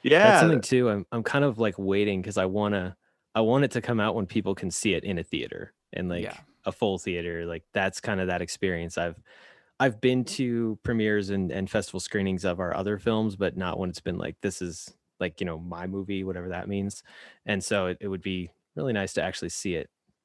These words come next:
Speaker 2: in a theater with a lot of people. <laughs> So
Speaker 1: Absolutely. And I, I hope we stay in touch 'cause we'd love to come. We'd love to be a part of, of a screening somewhere in some way.
Speaker 2: Yeah, definitely.
Speaker 3: We'll host one.
Speaker 1: Or even hosting. We could help put one on,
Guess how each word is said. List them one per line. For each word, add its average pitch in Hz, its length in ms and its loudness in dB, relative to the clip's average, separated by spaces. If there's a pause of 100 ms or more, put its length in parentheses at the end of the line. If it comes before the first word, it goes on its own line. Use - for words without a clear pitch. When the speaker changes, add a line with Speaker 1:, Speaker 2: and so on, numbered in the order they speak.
Speaker 2:
in 104 140 -2
a - 20 -4
theater 95 320 -4
with 85 160 -10
a 80 40 -8
lot 85 160 -6
of - 40 -20
people. - 500 -2
<laughs> - 40 -20 (100)
So - 360 -8
Speaker 1:
Absolutely. 117 960 0
And 120 120 0
I, 120 280 4
I 123 100 4
hope 151 240 4
we 147 120 2
stay 135 200 0
in 110 60 -2
touch 123 320 2
'cause 107 120 -4
we'd 113 200 -2
love 113 180 4
to 107 120 -8
come. 101 360 -2 (160)
We'd 117 140 -2
love 117 160 4
to 110 60 -4
be 110 100 0
a 104 60 0
part 101 260 4
of, 95 180 -4 (220)
of 101 160 -2
a 98 40 -4
screening 101 480 -6
somewhere 98 640 -4
in 107 80 -12
some 95 260 -6
way. 92 360 -6 (500)
Speaker 2:
Yeah, 101 160 2
definitely. 104 220 2
Speaker 3:
We'll 147 80 6
host 185 240 8
one. 147 280 2 (160)
Speaker 1:
Or 135 160 6
even 143 200 6
hosting. 131 360 4
We 120 140 4
could 123 140 2
help - 180 2
put - 140 2
one 107 140 0
on, 104 380 0